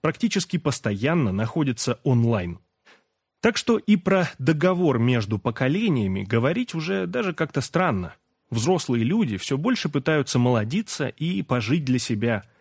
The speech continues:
а молодые, кажется, и вовсе решили не покидать детство, не хотят брать на себя ответственность,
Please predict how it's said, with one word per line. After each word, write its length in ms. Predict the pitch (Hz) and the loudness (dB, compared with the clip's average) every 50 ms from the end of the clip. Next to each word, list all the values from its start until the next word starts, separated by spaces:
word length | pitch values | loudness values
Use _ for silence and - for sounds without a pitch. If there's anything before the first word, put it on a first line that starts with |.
| _ _ _ - | _ _ _ -4
а 200 | - 104 101 92 | -2 0 0 0
молодые, 520 | 92 98 95 92 95 107 131 208 247 240 214 | 0 0 0 0 0 0 0 0 0 0 0
кажется, 520 | - 214 196 175 180 165 - - 175 165 | 0 0 2 2 0 -2 -2 -2 -2 -2
и 180 | 143 - 285 196 | 0 2 2 2
вовсе 440 | 139 123 143 185 175 - - 139 | 2 2 0 0 -2 -2 -2 0
решили 340 | 120 117 110 - 175 190 185 165 | 0 0 -2 -2 0 2 4 4
не 140 | 147 151 | 6 4
покидать 500 | 151 160 143 - - 113 110 110 104 98 | 4 2 0 0 0 0 0 0 0 0
детство, 500 | 98 113 113 104 - - - - 90 80 _ _ _ _ _ _ _ - | 0 -2 -2 -2 -2 -6 -8 -8 -12 -12 _ _ _ _ _ _ _ 0
не 100 | 175 185 | 0 2
хотят 340 | 185 214 190 - 220 156 | 2 2 0 2 0 0
брать 220 | 113 113 110 - - | 0 0 -2 -2 -2
на 80 | 92 | -4
себя 240 | - - 101 92 92 | -4 -4 -4 -4 -4
ответственность, 760 | 90 - - 190 196 - - - 170 160 156 147 - - - | -6 -4 -2 -2 -2 -2 -4 -4 -2 -2 -2 -2 -4 -6 -12